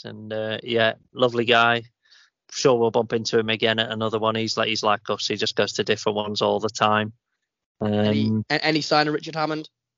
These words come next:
Speaker 1: No, no, Richard
Speaker 2: Ugh.
Speaker 1: Hammond. So I'm getting Richard Hammond withdrawals at the minute, and I need to see him. I need to see him.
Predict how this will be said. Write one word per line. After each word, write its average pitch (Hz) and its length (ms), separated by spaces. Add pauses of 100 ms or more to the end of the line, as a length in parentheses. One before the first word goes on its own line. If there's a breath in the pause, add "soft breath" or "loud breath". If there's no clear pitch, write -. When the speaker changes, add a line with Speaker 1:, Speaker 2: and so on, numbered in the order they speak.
(1040 loud breath)
Speaker 1:
No, 160 640
no, 156 200
Richard 151 340
Speaker 2:
Ugh. 127 60
Speaker 1:
Hammond. 143 140 (440)
So - 340
I'm 139 80
getting 135 340
Richard 139 300
Hammond 131 300
withdrawals 123 680
at 117 100
the 113 80
minute, 120 320
and 117 260 (420 loud breath)
I 120 100
need 131 260
to 135 100
see 127 320
him. 110 180 (100)
I 117 80
need 117 200
to 113 100
see 117 320
him. 107 140